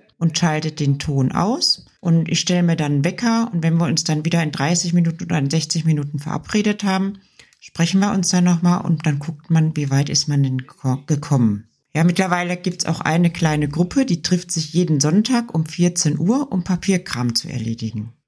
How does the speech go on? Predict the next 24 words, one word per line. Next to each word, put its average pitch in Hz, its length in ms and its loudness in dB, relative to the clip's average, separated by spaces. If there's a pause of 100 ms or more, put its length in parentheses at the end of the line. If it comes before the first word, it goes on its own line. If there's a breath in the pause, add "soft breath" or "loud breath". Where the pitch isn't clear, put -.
Dann 143 200 0
hat 160 140 2
man 170 160 2
so 160 60 0
einen 151 100 0
fixen - 440 0
Termin. 151 680 2
Das - 180 -4
hilft 147 300 -2
ja 156 80 2
manchmal 147 500 0
auch. 123 280 -2 (340 soft breath)
Ist - 140 -2
jetzt 160 200 0
nicht 147 200 2
so 156 100 -2
meine 151 400 0
Zeit, 175 560 -2 (220)
aber 175 360 -2
wer 170 120 2
das 160 180 2
mal 147 140 0
ausprobieren 220 760 2
möchte 233 440 2